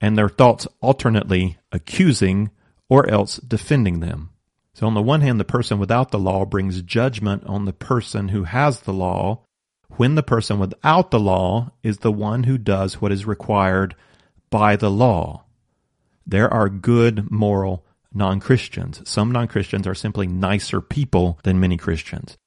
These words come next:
Some non-Christians shame Christians by behaving more in line with the teaching of Christ than the Christians do. This is true, and it's evidence of an internal moral impulse. On the other hand,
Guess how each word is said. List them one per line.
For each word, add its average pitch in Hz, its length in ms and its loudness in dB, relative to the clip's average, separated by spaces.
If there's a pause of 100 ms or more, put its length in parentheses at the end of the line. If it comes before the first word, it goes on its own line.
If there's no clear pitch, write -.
(260)
Some 131 280 2
non-Christians 101 520 2
shame 147 360 2
Christians 95 420 -2
by 92 160 -2
behaving 101 500 -2
more 120 280 2
in 131 100 2
line 98 220 0
with 95 100 -2
the 95 60 2
teaching 92 320 -6
of 87 120 -6
Christ - 560 0 (360)
than 101 160 0
the 104 60 2
Christians 92 480 0
do. 85 240 -8 (140)
This 98 200 0
is 104 100 0
true, 110 460 0 (560)
and 104 100 0
it's - 180 -2 (120)
evidence 139 400 2
of 107 80 0
an 101 140 0 (140)
internal 120 440 2
moral 104 280 0
impulse. - 580 -4 (1300)
On 107 140 2
the 104 140 0
other 160 200 6
hand, 104 320 2